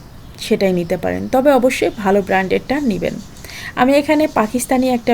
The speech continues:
ব্র্যান্ডের রোস্টের মশলা নিয়েছি। এগুলো সুপার শপে গেলেই পেয়ে যাবেন,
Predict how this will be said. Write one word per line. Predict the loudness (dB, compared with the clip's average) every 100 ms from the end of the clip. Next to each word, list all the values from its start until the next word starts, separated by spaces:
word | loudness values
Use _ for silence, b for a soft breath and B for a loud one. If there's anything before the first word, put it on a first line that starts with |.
| 0
ব্র্যান্ডের | 0 0 0 -2 -2
রোস্টের | -4 -2 -4 -2
মশলা | -4 -2 0 2
নিয়েছি। | 2 0 -6 -10 -14 -16 -20 B B B B 0
এগুলো | 4 2 2
সুপার | 2 2 2
শপে | 2 2 4
গেলেই | 4 4 4
পেয়ে | 2 0 0
যাবেন, | -2